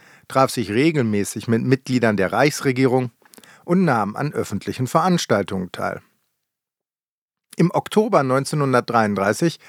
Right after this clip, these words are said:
besuchte Hindenburg wie gewohnt die alljährlichen Herbstmanöver der Reichswehr. Dazu reiste er nach Ostpreußen, wo die erste Division unter General Walter von Brauchitsch stationiert war.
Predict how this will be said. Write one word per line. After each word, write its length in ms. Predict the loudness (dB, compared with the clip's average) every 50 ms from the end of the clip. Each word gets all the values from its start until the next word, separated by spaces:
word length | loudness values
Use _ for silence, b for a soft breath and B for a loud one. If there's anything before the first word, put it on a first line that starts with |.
| B B B B B B
besuchte 480 | -2 0 2 2 0 0 0 0 0 2
Hindenburg 560 | 2 2 0 -2 -2 -2 -2 -2 -2 -2 -2
wie 160 | -2 0 0
gewohnt 580 | 0 -2 0 0 2 2 2 2 0 -2 -4 -4
die 140 | -4 -2 2
alljährlichen 640 | 2 2 2 4 2 4 4 2 2 0 -2 -2 -2
Herbstmanöver 880 | 0 2 2 2 2 0 -6 -6 -2 0 0 0 2 0 2 2 2
der 160 | 2 2 2 2
Reichswehr. 540 | 2 2 0 -2 -8 -12 -12 -12 -14 -14 _ _ _ _ _ _ _ _ _ _ _ _ _ _ _ _ _ _ _ _
Dazu 420 | 0 2 2 2 2 -2 -4 -4
reiste 460 | -2 0 2 2 2 0 -2 -4 -6 -4
er 100 | -2 -2
nach 120 | -2 -2
Ostpreußen, 720 | 0 0 0 0 -2 -4 -2 0 2 2 2 2 2 0 0 B B B B B B B
wo 100 | 0 2
die 140 | 2 2 0
erste 440 | 2 2 2 2 0 -4 -4 -4 -2
Division 640 | 0 0 2 2 2 2 2 2 2 2 2 0
unter 240 | -2 -2 -2 -2 -2
General 440 | 2 2 2 2 4 2 2 2 2
Walter 260 | 0 0 0 0 -4
von 180 | -2 -2 -2 -2
Brauchitsch 460 | 2 2 2 2 2 -2 -6 -8 -8
stationiert 800 | -10 -10 -6 -4 -4 -4 -4 -4 -6 -4 -2 -2 -4 -4 -6 -8
war. 220 | -12 -12 -12 -12